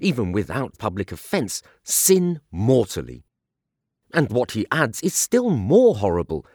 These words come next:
namely, that it is necessary to believe all these things in order to be saved. In the first place, therefore, let us show from the Gospel that the Roman bishop is not by divine right above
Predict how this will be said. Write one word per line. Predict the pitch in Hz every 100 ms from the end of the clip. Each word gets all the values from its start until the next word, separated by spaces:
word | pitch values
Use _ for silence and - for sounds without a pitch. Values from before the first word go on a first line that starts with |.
| _
namely, | 107 113 170 107 71 92 _ -
that | 185
it | 254 240
is | 139
necessary | 87 165 - 196 208 196 196
to | 214
believe | - 156 82 90 190 107 90 -
all | 151 175
these | 190 208 175 -
things | 226 214 82 -
in | 147 -
order | 151 165 151 87
to | -
be | 92 85
saved. | - 120 113 71 - _ _ _ _ _ _ _ _
In | 226 247
the | 240
first | - - 147 147 -
place, | - 82 76
therefore, | - 76 - 80 71 _ -
let | 269 -
us | 226
show | - - 143
from | 135 175
the | 165
Gospel | 110 147 156 - - 65
that | 120
the | 165
Roman | 123 123 208 220
bishop | 139 113 - 135
is | 165
not | 98 71 156 123 -
by | 101 98
divine | 113 73 127 110 71
right | 147 - -
above | 113 104 139 143